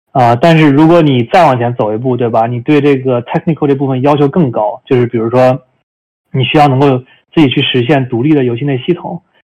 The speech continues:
啊，那就是因为这个市场竞争更激烈了，然后对，对这个人才要求更高了，然后所以才出现了这种，这种定位。呃，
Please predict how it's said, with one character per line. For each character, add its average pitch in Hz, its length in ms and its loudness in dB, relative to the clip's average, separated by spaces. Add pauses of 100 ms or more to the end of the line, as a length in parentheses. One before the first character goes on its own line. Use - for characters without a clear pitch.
(240)
啊， 117 180 0
那 160 100 4
就 160 120 2
是 151 80 4
因 165 100 4
为 147 100 2
这 151 120 0
个 147 80 2
市 - 160 -4
场 113 240 -6
竞 139 160 -2
争 139 100 -2
更 139 180 -2
激 135 120 -2
烈 139 180 2
了， 113 80 -2
然 117 140 -2
后 139 100 2
对， 147 140 0
对 - 240 -2
这 147 160 0
个 139 80 0
人 127 180 -2
才 123 200 -4
要 135 180 2
求 113 260 -8 (380)
更 143 160 0
高 127 240 2
了， 120 120 2
然 120 120 2
后 131 160 0
所 143 100 2
以 147 80 2
才 120 140 -4
出 135 160 -6
现 139 120 -2
了 127 80 -2
这 123 100 -2
种， 110 220 -4
这 135 80 -6
种 113 120 -6
定 120 160 -8
位。 113 240 -6 (500)
呃， 123 540 2